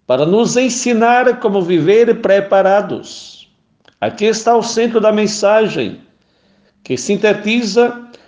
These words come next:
o evangelho que escutaremos daqui a pouco. Portanto, vigiem, porque vocês não sabem nem o dia nem a hora. As parábolas são, pois, aquela de hoje,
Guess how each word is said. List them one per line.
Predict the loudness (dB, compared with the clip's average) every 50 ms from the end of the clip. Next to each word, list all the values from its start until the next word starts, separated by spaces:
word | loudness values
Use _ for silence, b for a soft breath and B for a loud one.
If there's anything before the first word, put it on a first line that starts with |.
| B B B
o | 0 0
evangelho | 2 2 2 2 0 0 2 2 2 2 2 0 0
que | -2 -2
escutaremos | -2 -2 -2 -4 -2 0 0 0 0 0 0 -2 0 0
daqui | 0 0 0 0 0
a | -2 -2
pouco. | -2 -4 -4 0 0 0 0 -2 -6 -12 -14
Portanto, | -6 -2 -2 -2 -2 -2 -2 -2 0 0 0 0 -2 -2
vigiem, | -2 -2 -2 -4 -4 -4 -4 -2 0 0 2 2 2 0 -2 -4 -10 -14 -18 _ _ _ _ _ _ _ _ _ _ _ _ _ _ _ _ _
porque | -8 -8 -6 -2 0 0
vocês | 2 2 0 0 0 0 0 0 -2
não | 0 0 0 0 0
sabem | -2 -4 -4 -2 -2 -2 -2 -2 -4 -4 -2
nem | -2 0 2 2 2 2
o | 2
dia | 0 0 -2 -2 0 0 2
nem | 2 0 0 0 0
a | 0 0
hora. | 2 2 2 0 0 -2 -6 -8 -10 -16 _ _ _ _ _ _ _ _ _ _ _ _ _ _ _ _ _ _ _ _ _ _ _ _ _ _ _ _ _ _ _ _ _ _ _ _ _ b b b b b b b b b b b b b
As | -10 -10 -6
parábolas | -2 0 0 2 2 2 0 0 0 0 0 -2
são, | -2 -2 -2 -2 -2
pois, | -2 -2 0 2 2 2 0 0
aquela | -2 -2 -2 -2 -2 -2 -2
de | 0 0 2
hoje, | 2 2 2 0 0 0 0 0 0 -4 -8 b